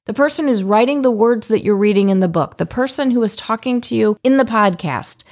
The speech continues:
the person who is giving you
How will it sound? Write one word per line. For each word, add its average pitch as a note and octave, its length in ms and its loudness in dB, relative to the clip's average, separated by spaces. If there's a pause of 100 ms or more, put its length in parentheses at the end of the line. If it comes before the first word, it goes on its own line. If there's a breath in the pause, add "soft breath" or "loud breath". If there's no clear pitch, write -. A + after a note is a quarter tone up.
(280 soft breath)
the A3 120 0
person B3+ 560 0
who A#3 440 2
is G#3 520 0 (580 soft breath)
giving C4 440 2
you G3+ 600 2